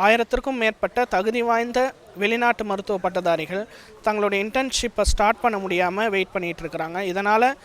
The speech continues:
மாணவர்கள் பொருளாதார ரீதியில் மட்டும் இல்லாம தங்களுடைய குடும்ப சூழ்நிலையாலும் சரி, மன ரீதியாகவும் மிகுந்த கஷ்டத்திற்கு உள்ளாயிருக்காங்க. எனவே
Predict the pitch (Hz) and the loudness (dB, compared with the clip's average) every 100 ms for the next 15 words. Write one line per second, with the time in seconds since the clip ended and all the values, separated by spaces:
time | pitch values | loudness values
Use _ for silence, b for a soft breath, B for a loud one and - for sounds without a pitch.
0 | B B 185 196 240 262 233 240 240 220 | B B 0 4 6 6 4 4 0 2
1 | 233 247 247 240 233 226 226 233 226 202 | 4 6 8 8 6 6 -2 -2 -2 -2
2 | 185 220 214 165 151 160 202 - 196 190 | -2 -4 -4 -4 -4 -6 -10 -4 -2 0
3 | 185 - 214 254 240 233 226 220 202 190 | -2 0 0 0 0 -2 -2 0 2 2
4 | 196 190 175 190 170 190 247 269 240 208 | 0 -2 -4 -6 -4 2 4 4 4 2
5 | 175 185 - B B B 208 247 277 262 | 2 0 -6 B B B -4 -2 2 4
6 | - 208 - 220 208 202 175 185 190 175 | 4 2 2 0 -2 -2 -2 2 2 0
7 | 170 151 170 - 160 190 214 233 269 | -4 -6 -8 -8 -6 -4 0 0 -2